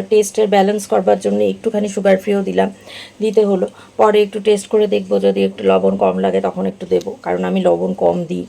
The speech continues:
অনেক দিন থেকে। এই দেখো, পনির আর একটু কিশমিশ আর, উম, আহ, ডিমের ভুজিয়া করে রেখেছিলাম, সেগুলোও দিয়ে দিলাম।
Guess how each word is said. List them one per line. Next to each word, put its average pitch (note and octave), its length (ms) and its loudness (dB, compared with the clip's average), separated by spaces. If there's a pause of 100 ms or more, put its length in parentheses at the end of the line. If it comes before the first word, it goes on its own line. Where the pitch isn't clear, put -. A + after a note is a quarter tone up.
(120)
অনেক F3 280 -4
দিন - 160 -6
থেকে। E3 280 -6 (360)
এই G#3 140 4
দেখো, G3+ 240 2
পনির F#3+ 460 0
আর F3+ 140 4 (340)
একটু G3 240 0
কিশমিশ G#3 520 -2
আর, F3+ 340 4
উম, F3 140 0
আহ, E3+ 1000 -2
ডিমের F#2+ 340 0
ভুজিয়া F#3+ 240 0
করে F#3 240 0
রেখেছিলাম, - 420 -4
সেগুলোও F3+ 440 -2
দিয়ে F3 180 -2
দিলাম। F#3 260 -4